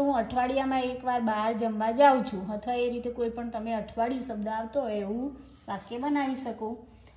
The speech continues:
ત્રણ નંબર છે જળજળિયા. જળજળિયા એટલે આંખમાં આંસુ આવી જાય. તો ભાઈ, એનું વાક્ય આપણે બનાવીશું, "દીકરીને વિદાય આપતા માની આંખમાં જળજળિયા આવી ગયા." ચાર નંબરનો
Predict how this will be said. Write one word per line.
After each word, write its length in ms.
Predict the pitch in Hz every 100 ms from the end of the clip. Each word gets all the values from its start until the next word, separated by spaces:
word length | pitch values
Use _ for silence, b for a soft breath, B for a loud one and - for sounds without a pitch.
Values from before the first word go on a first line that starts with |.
| -
ત્રણ 220 | - 294 302
નંબર 320 | 294 285 294
છે 180 | 302 285
જળજળિયા. 840 | 196 226 226 202 269 269 226 - - - - -
જળજળિયા 580 | 233 220 196 240 254
એટલે 220 | 240 240 240
આંખમાં 440 | 202 - 226 220
આંસુ 240 | 208 -
આવી 220 | 220 202 214
જાય. 300 | 247 247 202 180 - B B B B B B -
તો 100 | 285
ભાઈ, 260 | 311 311 302
એનું 240 | 269 277
વાક્ય 320 | 285 262 294 285
આપણે 200 | 277 277
બનાવીશું, 680 | 269 285 302 302 285 277
"દીકરીને 480 | 247 233 247 277 269
વિદાય 380 | 247 226 247 247
આપતા 320 | 240 - 254
માની 380 | 247 202 214 240
આંખમાં 340 | 220 - 220
જળજળિયા 560 | 208 220 196 208 214 214
આવી 200 | 226 285
ગયા." 320 | 214 196 185 - - - b b b b b _ -
ચાર 200 | 262 285
નંબરનો 680 | 285 277 269 269 285 294 302